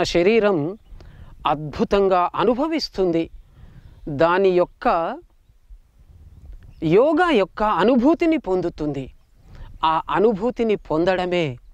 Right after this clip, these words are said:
మన ఫలితానికి విజయం. మరి చిన్నగా ఈ కార్యక్రమాన్ని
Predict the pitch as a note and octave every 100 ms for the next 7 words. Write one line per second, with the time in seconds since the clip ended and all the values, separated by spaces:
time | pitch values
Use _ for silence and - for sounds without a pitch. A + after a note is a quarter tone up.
0 | - - - - - D3+ D#3+ - - F3
1 | F#3 F3 D#3+ D#3+ E3+ B3+ F3+ C#3+ D#3+ A3+
2 | G#3+ A#2 G2 - - _ - - - -
3 | - - - - D#3 D#3 D3 C3+ - D#3+
4 | D#3+ D3+ C#3 D3+ C3+ C3+ D3+ D3 D3 -
5 | E3 A3 - - D3+ C#3 C3 C3